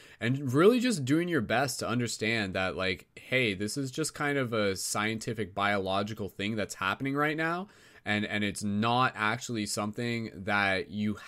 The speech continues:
have to be freaked out about. No doubt it can be something that, that can freak people out, but you don't actually have to freak out about it. Like, it's not actually, like, something that, that, like, inherently is bad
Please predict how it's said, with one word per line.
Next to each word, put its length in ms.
have 340
to 80
be 420
freaked 320
out 200
about. 360
No 240
doubt 280
it 100
can 240
be 140
something 320
that, 400
that 180
can 260
freak 280
people 240
out, 160
but 80
you 60
don't 220
actually 380
have 160
to 80
freak 280
out 140
about 220
it. 180
Like, 160
it's 160
not 260
actually, 560
like, 200
something 500
that, 340
that, 480
like, 200
inherently 720
is 140
bad 680